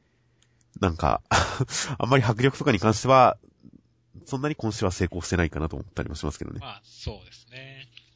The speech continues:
Speaker 2: <laughs> まあ、それはまあ、しょうがないんでね。<laughs> なんかこう、ある意味では、見つけ込んだら僕すごいこう、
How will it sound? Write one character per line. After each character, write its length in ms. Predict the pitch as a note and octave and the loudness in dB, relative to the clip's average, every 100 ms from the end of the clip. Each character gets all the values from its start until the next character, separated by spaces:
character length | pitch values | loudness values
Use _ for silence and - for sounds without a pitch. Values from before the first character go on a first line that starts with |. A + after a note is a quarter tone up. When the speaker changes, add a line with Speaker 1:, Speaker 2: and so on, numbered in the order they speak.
| - _ _ - - | -20 _ _ -20 -20
Speaker 2:
<laughs> 640 | - - - - - - | -18 -18 -16 -20 -20 -6
ま 80 | G3 | -6
あ、 40 | |
そ 180 | - A#3 | -2 -2
れ 60 | |
は 160 | C#4+ C#4+ | 2 2
ま 120 | C4+ | 2
あ、 40 | A2+ | 0
し 260 | - - | -2 2
ょ 80 | A3 | 4
う 40 | |
が 100 | A3+ | 6
な 100 | G3+ | 6
い 60 | D3+ | 6
ん 60 | - | 2
で 80 | |
ね。 100 | - - | -20 -20
<laughs> 2000 | - B4 G#4+ - C#4 - C5 - - - - - - - - _ _ - - - _ | -2 0 2 4 4 2 0 -2 -8 -14 -20 -18 -14 -14 -16 _ _ -20 -20 -20 _
な 80 | G3+ | -6
ん 20 | |
か 140 | E3 A#2+ | -6 -8
こ 240 | - A#2+ | -10 -4
う、 40 | A3+ | -2
あ 60 | |
る 80 | C4 | 0
意 40 | |
味 60 | F3+ | -2
で 40 | A2+ | -4
は、 80 | G2 | -10
見 420 | C3 - - - | -14 -20 -6 -4
つ 80 | - | 0
け 80 | |
込 200 | F3 - | 4 4
ん 20 | - | 2
だ 80 | |
ら 60 | A2+ | -2
僕 160 | B2+ - | -10 -12
す 140 | - | -4
ご 120 | C4+ | 0
い 60 | F3+ | 0
こ 400 | - G#2+ F#2+ F#2 | -2 -12 -14 -20
う、 120 | _ | _